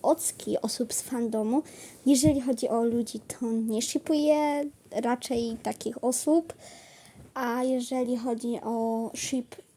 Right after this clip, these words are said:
ocek z fandomu Wojo, to Karmelowy oraz Oblodzona. Zdecydowanie Kluczy i Szałwiowa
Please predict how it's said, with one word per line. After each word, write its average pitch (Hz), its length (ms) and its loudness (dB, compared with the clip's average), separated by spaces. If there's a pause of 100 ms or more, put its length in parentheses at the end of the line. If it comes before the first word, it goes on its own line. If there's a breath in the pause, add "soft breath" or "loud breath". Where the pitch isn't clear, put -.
(280)
ocek 254 420 2
z - 60 -2
fandomu 247 500 4
Wojo, 262 460 0 (140)
to 214 300 -8
Karmelowy 262 840 6
oraz 220 420 -4
Oblodzona. 294 720 4 (680 loud breath)
Zdecydowanie 277 2000 6
Kluczy 233 480 -6
i 214 100 -6
Szałwiowa 277 720 2